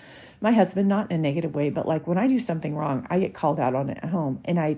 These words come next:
think it's, I'm very comfortable, like, kind of picking that apart and being like, "Oh, what, what's that, my part in that? How can I learn? How can I do better next time?" I feel like that is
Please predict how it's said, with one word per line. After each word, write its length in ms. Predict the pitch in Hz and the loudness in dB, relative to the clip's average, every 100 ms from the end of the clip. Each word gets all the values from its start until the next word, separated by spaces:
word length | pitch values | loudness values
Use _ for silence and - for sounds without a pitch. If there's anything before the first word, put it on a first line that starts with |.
| - | -6
think 380 | - 196 214 220 | -4 0 0 0
it's, 500 | - 165 - - - - - - - - _ _ _ - | -4 -4 -6 -14 -20 -20 -20 -20 -20 -20 _ _ _ -4
I'm 120 | 185 | 2
very 220 | 185 180 | 4 4
comfortable, 600 | 175 175 175 170 165 151 | 2 -2 -2 0 0 2
like, 160 | 147 - | 0 -2
kind 180 | 202 156 | -6 -6
of 60 | |
picking 340 | - 170 170 160 | -6 -6 -4 -4
that 140 | 139 | -4
apart 360 | 143 156 160 - | -4 -4 -4 -4
and 80 | |
being 120 | 165 147 | -6 -6
like, 160 | 143 - | -6 0
"Oh, 240 | 311 151 | 2 2
what, 260 | 135 156 - | 2 -4 -6
what's 220 | 170 180 | -6 -4
that, 240 | 165 - - | -6 -8 -6
my 140 | 165 | -6
part 280 | 147 196 196 | -4 -2 0
in 100 | 185 | 0
that? 340 | 185 180 170 | -2 -2 -4
How 120 | 170 175 | -4 -6
can 160 | 175 | -4
I 80 | 147 | -4
learn? 360 | 143 180 175 175 | -4 -4 -4 -4
How 140 | 165 | -4
can 140 | 165 | -4
I 80 | 156 | -6
do 140 | 147 143 | -6 -6
better 200 | 147 147 | -4 -6
next 260 | 147 - | -8 -8
time?" 260 | - 156 147 | -8 -6 -8
I 40 | |
feel 180 | 143 208 | -6 -4
like 180 | 190 135 | -4 -2
that 300 | 143 143 - | -6 -6 -6
is 460 | 170 147 139 135 | -4 -2 -4 -8